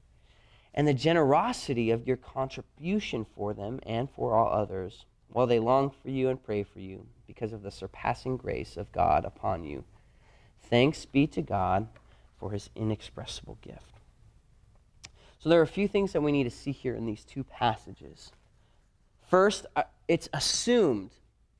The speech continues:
it's assumed that the body of Christ, the church,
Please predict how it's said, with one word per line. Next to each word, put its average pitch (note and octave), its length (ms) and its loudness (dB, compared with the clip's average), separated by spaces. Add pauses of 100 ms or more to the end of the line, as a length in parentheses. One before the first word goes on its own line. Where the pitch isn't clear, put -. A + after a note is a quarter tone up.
(480)
it's - 260 -10
assumed F#3+ 1000 2 (200)
that F3 200 0
the F3 60 2
body G#3 760 2
of G3 140 -2
Christ, B2 460 -2
the E3 80 -8
church, - 640 -18